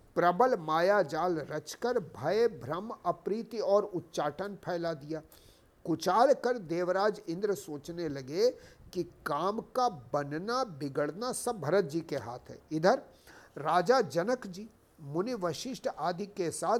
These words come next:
श्री रघुनाथ जी के पास गए। सूर्य कुल के दीपक श्री रामचंद्र जी ने सबका सम्मान किया। तब रघुकुल के पुरोहित वशिष्ठ जी समय, समाज और धर्म के अविरोधी अर्थात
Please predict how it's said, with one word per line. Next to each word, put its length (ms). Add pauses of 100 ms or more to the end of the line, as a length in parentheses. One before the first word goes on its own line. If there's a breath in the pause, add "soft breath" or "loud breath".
श्री 220
रघुनाथ 520
जी 160
के 180
पास 400
गए। 140 (560 loud breath)
सूर्य 540
कुल 280
के 260
दीपक 500
श्री 280
रामचंद्र 640
जी 220
ने 140
सबका 420
सम्मान 440 (220)
किया। 120 (460)
तब 240 (460 soft breath)
रघुकुल 640
के 240
पुरोहित 640
वशिष्ठ 460
जी 340 (500 loud breath)
समय, 640
समाज 600 (100)
और 180
धर्म 420
के 280
अविरोधी 840
अर्थात 600